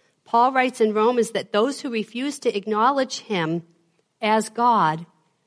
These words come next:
and to revere him as such, he will give over to uncleanness, to the lust of their heart, and to their own vile possessions,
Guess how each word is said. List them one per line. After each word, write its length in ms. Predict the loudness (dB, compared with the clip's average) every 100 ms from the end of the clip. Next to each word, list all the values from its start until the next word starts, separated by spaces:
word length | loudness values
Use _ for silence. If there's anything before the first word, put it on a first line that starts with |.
| _ _ _ _ -2
and 120 | -2
to 100 | 0
revere 480 | 2 2 2 2 2
him 280 | 0 0 0
as 140 | -2
such, 440 | -2 0 0 -2
he 260 | -10 -6 -4
will 160 | -2 0
give 220 | -2 0
over 240 | -2 -2
to 180 | -6 -6
uncleanness, 920 | -4 -4 -4 -6 -4 -2 -2 -2 -4 -14 _ _ -8
to 120 | -2
the 120 | -2
lust 380 | 2 2 2 -4
of 160 | -6 -2
their 160 | -2
heart, 420 | -2 2 2 2 -2 _ _ _
and 120 | -2 0
to 120 | -2
their 200 | -2 -4
own 240 | -2 -2 0
vile 380 | 0 2 0
possessions, 1040 | -4 -8 -4 -2 -2 -4 -10 -14 -16 -20